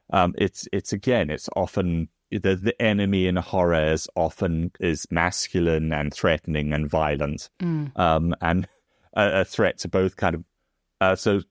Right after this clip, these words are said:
Speaker 1: and queerness in horror can be both the kind of aggressor and the victim, depending on how you view it.
Speaker 2: Right.
Speaker 1: And so I think it's, yeah, it's, it's important not to sort of, particularly when people start kind of getting into film theory, to not feel kind of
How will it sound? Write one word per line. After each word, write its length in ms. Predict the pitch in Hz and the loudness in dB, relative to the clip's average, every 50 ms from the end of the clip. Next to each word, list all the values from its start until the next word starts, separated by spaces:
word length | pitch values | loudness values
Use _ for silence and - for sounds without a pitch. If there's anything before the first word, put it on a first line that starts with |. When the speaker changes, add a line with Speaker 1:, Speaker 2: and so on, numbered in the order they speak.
| - - 98 | -8 -4 -2
Speaker 1:
and 180 | 98 98 98 | 0 0 -2
queerness 520 | - - - 131 127 123 110 104 92 - - | -4 -4 0 0 2 2 2 0 0 0 -2
in 60 | 104 | -2
horror 280 | 95 95 104 101 95 87 | 0 2 2 2 2 2
can 220 | - - 104 92 | 0 -2 -4 -2
be 160 | 85 101 98 | 0 0 0
both 320 | 90 - - 104 107 98 - | 0 0 0 0 0 0 0
the 100 | - 101 | -4 -6
kind 180 | - - 92 | -4 -2 -2
of 80 | 90 87 | -2 -2
aggressor 500 | 92 87 - 98 92 90 - - - 95 | -2 -2 0 2 2 2 0 0 0 2
and 320 | 85 69 90 87 87 82 | 2 2 2 2 2 2
the 80 | 85 85 | 0 0
victim, 440 | - 104 107 - - - - 78 76 | 0 0 -2 -2 -4 -4 -2 0 0
depending 420 | 82 78 - 87 85 85 85 82 | -2 -2 0 0 0 0 0 0
on 100 | 82 80 | -2 -2
how 240 | 80 82 87 80 80 | -2 0 0 0 0
you 160 | 80 80 80 | 0 0 0
view 240 | 80 95 95 92 82 | 0 2 2 2 0
it. 180 | 71 - - - _ _ - - | 0 -4 -8 -12 _ _ -18 -10
Speaker 2:
Right. 260 | 165 170 147 139 143 - - | -8 -8 -6 -6 -8 -6 -2
Speaker 1:
And 180 | - 104 101 - | -2 0 0 2
so 120 | - 123 | 2 2
I 80 | 110 110 | 2 2
think 180 | - 135 113 98 | 2 0 -2 -2
it's, 140 | 101 - - | -4 0 2
yeah, 160 | 139 107 80 - | 2 2 2 2
it's, 240 | - 107 - - - | 0 -2 -2 -2 -2
it's 180 | - 113 - | -2 -2 0
important 480 | - 127 113 - 185 175 156 - 120 98 | -2 -2 -2 0 0 0 0 0 -2 0
not 280 | 110 110 110 107 - - | 0 2 0 0 -2 -4
to 100 | - 127 | -6 -6
sort 200 | - - 110 104 | -4 -2 0 0
of, 220 | 101 95 - - _ _ _ _ _ _ _ _ _ _ | 0 0 -2 -8 _ _ _ _ _ _ _ _ _ _
particularly 340 | - - - 117 - - 117 | -4 -2 0 0 2 2 2
when 520 | 101 101 95 92 92 90 90 90 87 92 - | 4 4 4 4 2 2 0 0 0 -2 -4
people 340 | - - 87 - - 90 | -4 -6 -6 -4 -4 -6
start 440 | - - - - 92 82 82 80 - - _ _ _ | -6 -6 -2 0 2 2 2 2 -2 -4 _ _ _
kind 180 | - - 82 82 | -8 -4 -4 -4
of 80 | 80 | -2
getting 320 | - 98 92 - - - 92 | 0 0 0 0 0 -2 -4
into 200 | 82 76 - - | -4 -4 -6 -6
film 360 | - - 90 82 78 80 80 | -4 -2 0 0 0 -2 -6
theory, 580 | - - 90 80 78 73 73 73 71 69 73 - _ _ _ _ _ | -6 -2 -2 0 0 0 -2 -4 -4 -6 -6 -8 _ _ _ _ _
to 120 | - - 143 | -8 -2 0
not 220 | 151 160 - - | 2 2 2 0
feel 180 | 165 151 131 120 | 0 0 0 0
kind 220 | - 143 120 110 | 0 -2 -2 -2
of 160 | 104 101 - | -2 -4 -10